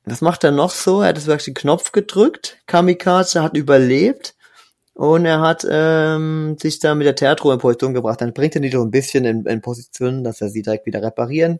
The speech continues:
Also der letzte Walk, wo er dann halt geschossen hat, äh, und dabei unconscious gegangen ist, ähm,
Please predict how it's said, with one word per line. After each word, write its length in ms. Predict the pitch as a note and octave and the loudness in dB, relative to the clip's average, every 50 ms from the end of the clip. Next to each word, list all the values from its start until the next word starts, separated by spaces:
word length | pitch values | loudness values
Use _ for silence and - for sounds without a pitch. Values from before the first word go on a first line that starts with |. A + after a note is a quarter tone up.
| _ _ - - | _ _ -6 0
Also 200 | A#2 C3 B2 - _ _ _ - | 2 2 2 2 _ _ _ -2
der 100 | B2 A2 | 0 0
letzte 340 | G#2+ A2+ A2 - - A#2+ A2 | 2 0 -2 -2 -6 -6 -6
Walk, 520 | A2 G2+ F#2+ G#2 G2 G2 A2+ C3+ C3+ - - | -6 -6 -4 -4 0 2 2 2 2 0 -2
wo 140 | - G#2 | 0 0
er 40 | G#2 | 0
dann 120 | A2 G2+ G#2 | 0 -2 -4
halt 180 | G#2 G2+ - | -4 -6 -8
geschossen 400 | - - - B2 B2+ B2+ - C3 | -6 -2 0 0 0 0 -2 -6
hat, 160 | C3 B2 - - - - - - - - _ _ _ - | -6 -6 -6 -10 -20 -18 -20 -20 -20 -20 _ _ _ -10
äh, 60 | G#2+ | -8
und 220 | G#2 - G#2+ A2 | -6 -6 -4 -4
dabei 180 | A2 F#2+ G2+ G2 | -4 -2 -2 -2
unconscious 440 | F#2+ G#2 - - A#2+ C3+ C#3 C3+ B2+ | -2 -2 -2 0 0 0 0 -4 -4
gegangen 460 | - A2+ G2 - F2+ F2+ F#2+ G2 F#2+ | -6 -6 -6 -4 -4 -4 -2 -2 -2
ist, 300 | F2+ G#2 C3+ C#3+ - - - - - - - - - _ _ _ - | 0 -2 -2 -2 -4 -12 -14 -18 -18 -18 -20 -20 -20 _ _ _ -10
ähm, 480 | D#2+ F2+ F#2+ G2 G#2 G#2 G#2+ G2 - | -6 -6 -4 -4 -2 -4 -4 -6 -10